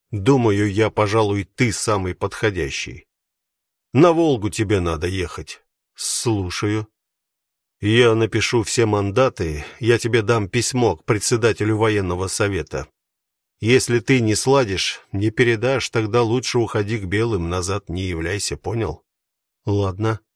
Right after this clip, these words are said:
«Живым в руки не давайся. Больше жизни береги письмо. Попадёшь в контрразведку, всё сделай, съешь это письмо, что ли. Понял?» Гымза задвигался и опустил на стол кулак, так что горшок подпрыгнул. «Чтобы ты знал.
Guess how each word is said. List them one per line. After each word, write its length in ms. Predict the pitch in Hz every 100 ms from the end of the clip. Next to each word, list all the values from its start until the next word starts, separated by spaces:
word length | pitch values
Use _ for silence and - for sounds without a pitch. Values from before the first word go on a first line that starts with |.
| _ _ _ _ _ _ -
«Живым 560 | 101 110 117 131 147
в 60 | 117
руки 300 | 120 127 117
не 120 | 113
давайся. 800 | 113 110 92 80 - 82 71 71 - _ _ -
Больше 460 | 90 131 135 127
жизни 420 | 113 123 135 117
береги 400 | 117 113 117 104
письмо. 640 | 120 117 107 101 104 98 78
Попадёшь 560 | 101 - 113 120 107
в 140 | - -
контрразведку, 1000 | 135 127 123 123 117 143 135 - 123
всё 380 | 90 - 135 135
сделай, 420 | 95 101 101 85
съешь 600 | 80 - 104 117 123 104
это 180 | 113 107
письмо, 420 | - 113 - 117
что 220 | 98 - 110
ли. 160 | 87 - - _ _ _
Понял?» 460 | 107 131 90 62 - _ _ _ _ -
Гымза 440 | 85 113 117 101
задвигался 800 | 92 98 98 127 120 101 - 95 - _ _ _ _
и 100 | -
опустил 540 | 123 104 107 - 135 113
на 160 | 95
стол 280 | 92 - 113
кулак, 600 | - 113 110 117 92 -
так 180 | - 95
что 220 | - 101
горшок 520 | 95 113 - - 85
подпрыгнул. 680 | - 95 - 101 80 73 -
«Чтобы 720 | - - - - - 117 98 104
ты 240 | - 110
знал. 500 | 90 104 98 71 -